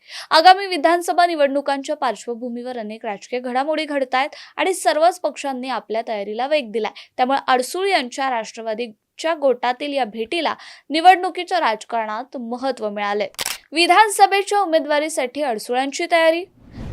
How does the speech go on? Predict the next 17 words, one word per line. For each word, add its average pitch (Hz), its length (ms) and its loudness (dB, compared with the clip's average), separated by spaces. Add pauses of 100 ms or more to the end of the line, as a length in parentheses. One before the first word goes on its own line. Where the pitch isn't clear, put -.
आनंदराव 392 500 6
अडसूळांनी 359 460 0
अमरावती 285 440 -2
लोकसभा 247 440 -4
मतदारसंघातून 240 1000 -6
उमेदवारी 240 460 -4
मिळवण्यासाठी 240 680 -8
प्रचंड 220 440 -10
प्रयत्न 269 520 -2
केले 208 160 -6
होते, 208 380 -10 (320)
मात्र 294 280 6
त्यांना 320 400 2
तिथे 320 360 -4
यश 269 280 -2
मिळालं 240 460 -4
नाही. 262 160 -6